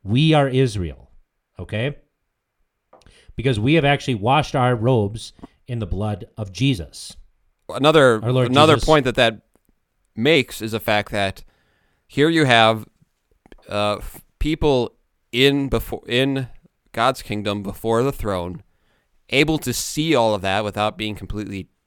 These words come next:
Speaker 2: destroyed. <laughs> And how are th-,
Speaker 1: Right.
Speaker 2: as they're described as ones who have washed their robes in the blood of the Lamb,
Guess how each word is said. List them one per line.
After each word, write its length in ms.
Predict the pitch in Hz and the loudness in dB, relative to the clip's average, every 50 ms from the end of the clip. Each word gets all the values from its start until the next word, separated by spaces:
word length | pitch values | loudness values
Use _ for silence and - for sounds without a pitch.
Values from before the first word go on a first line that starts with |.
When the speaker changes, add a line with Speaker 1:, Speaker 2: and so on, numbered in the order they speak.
| _ _ _ _ _ _ _ | _ _ _ _ _ _ _
Speaker 2:
destroyed. 640 | - 160 - - 131 131 117 - 185 - 220 190 170 - | -16 -14 -10 -4 -2 -2 -2 -2 -2 -6 -6 -8 -10 -10
<laughs> 40 | - 165 - - _ _ _ _ _ _ _ _ _ _ _ _ _ _ _ _ _ _ _ - | -12 -14 -14 -14 _ _ _ _ _ _ _ _ _ _ _ _ _ _ _ _ _ _ _ -2
And 380 | 120 120 123 117 120 117 113 - | 0 2 2 2 0 -2 -6 -8
how 180 | - - 139 143 | -2 2 4 4
are 120 | 151 151 139 | 6 4 4
th-, 60 | 127 | 2
Speaker 1:
Right. 160 | 104 123 175 123 | 0 0 2 2
Speaker 2:
as 160 | 127 131 127 | 2 4 4
they're 120 | 151 156 | 4 4
described 560 | 147 143 131 - - 143 139 139 135 127 117 | 4 2 -4 -2 -2 2 4 4 4 4 2
as 300 | 120 113 113 107 - - - _ _ - | 0 -2 -2 -2 -6 -12 -20 _ _ -4
ones 380 | 110 120 131 139 147 147 - | 2 4 4 4 4 2 -2
who 80 | 143 120 | -2 -2
have 200 | 110 98 - - - _ _ | -2 -4 -6 -16 -20 _ _
washed 460 | - 107 110 113 127 127 - - - | -8 -2 0 2 2 0 -2 -4 -2
their 120 | 117 107 | -2 -2
robes 520 | 101 107 113 120 117 110 104 95 - - - | 0 0 2 2 2 2 0 -4 -10 -14 -10
in 80 | - | -8
the 100 | 110 101 | -8 -8
blood 300 | 82 104 104 110 117 110 | -6 -4 -2 0 0 0
of 80 | 104 87 | -2 -6
the 80 | 95 | -8
Lamb, 420 | 95 98 117 113 104 90 90 98 | -8 -6 -4 -4 -4 -6 -6 -10